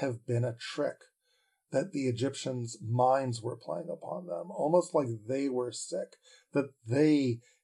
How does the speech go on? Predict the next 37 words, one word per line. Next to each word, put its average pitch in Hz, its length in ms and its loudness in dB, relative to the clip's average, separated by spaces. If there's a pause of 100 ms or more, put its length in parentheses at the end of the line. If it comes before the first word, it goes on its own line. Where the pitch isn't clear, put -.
had 143 220 0
some 123 220 -4
perception 139 720 -2
that 170 160 -8
they 131 120 -4
couldn't 139 380 -4
drink 123 300 -6
the 127 80 -2
water, 120 440 4 (220)
but 135 120 2
objectively 120 840 0
the 131 80 -6
water 127 380 0
was 165 240 -8
fine. 190 460 -6 (320)
Given 185 320 10
what 175 180 8
you 151 100 -2
know 139 220 2
about 123 220 4
the 127 60 -2
plague 120 340 0
of 110 100 -4
blood, 131 360 -2 (600)
is 180 220 8
there 175 180 10
any 160 280 2
indication 131 680 0
from 147 380 8
the 147 120 4
data 123 540 2 (340)
that 151 180 6
might 185 220 6
indicate 127 600 0 (240)
it's 190 220 8
all 139 240 8
subjective? - 640 -8